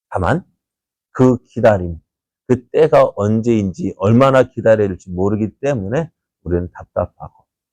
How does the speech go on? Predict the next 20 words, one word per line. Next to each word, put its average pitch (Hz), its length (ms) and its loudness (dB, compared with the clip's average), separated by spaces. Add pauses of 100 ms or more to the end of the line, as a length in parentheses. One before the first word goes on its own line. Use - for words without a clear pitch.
(120)
그래서 95 400 0 (180)
안달이 87 520 -6
돼-, - 80 -12 (100)
안달 90 360 2
나-, 85 240 -4
안달하고, 95 680 -4 (480)
조급증 120 560 2
나고, 92 400 -12 (600)
그래서 147 200 0
내, 127 320 4 (120)
내 139 520 4 (400)
욕심대로 131 680 0
하고픈 135 1080 -6
생각이 104 680 -6 (340)
있어요. 104 380 -8 (800)
그러나 101 320 -4 (360)
그래야 107 180 2
할지라도요, 92 800 -4 (680)
하나님의 139 540 0 (260)
인도하심을 107 840 -2